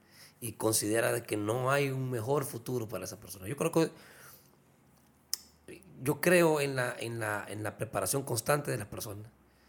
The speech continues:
Eh, el covid, la época de covid, pandemia, me lo ha demostrado absolutamente. Eh, muchas personas que estaban a mi alrededor, eh, yo me incluyo, em,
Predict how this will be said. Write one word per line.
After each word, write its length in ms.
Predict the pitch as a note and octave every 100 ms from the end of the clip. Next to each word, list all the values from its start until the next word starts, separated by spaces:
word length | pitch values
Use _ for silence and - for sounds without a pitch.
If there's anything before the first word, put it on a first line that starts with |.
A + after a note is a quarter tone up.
| - - -
Eh, 580 | F#2+ F#2 F2+ F2 E2+ F#2 _ _ -
el 160 | A2+ A2
covid, 320 | C#3+ D#3 D3+ - -
la 140 | A2+ A2+
época 320 | C3+ C#3+ B2+
de 120 | A#2+
covid, 240 | C3 C3
pandemia, 420 | A#2+ A2+ B2 C3 B2
me 120 | A#2+
lo 140 | A2+
ha 80 | B2+
demostrado 640 | C3+ A2+ - A2+ G#2+ A#2 - - - - - -
absolutamente. 1040 | - - - A2 C3+ C3+ B2+ B2 A#2+ B2+ - - - - - - -
Eh, 80 | G2
muchas 300 | A#2+ C3+ C3+
personas 360 | - B2+ C3+ B2
que 80 | B2+
estaban 320 | B2+ B2+ A#2+
a 60 | A#2
mi 140 | A2+
alrededor, 580 | A2 A2+ A#2 C3 A#2+ - - -
eh, 120 | - - - _ - - - _ -
yo 200 | A#2+ G#2
me 100 | A2+
incluyo, 440 | A2 C#3+ C#3 B2 A#2 - - - -
em, 180 | G#2+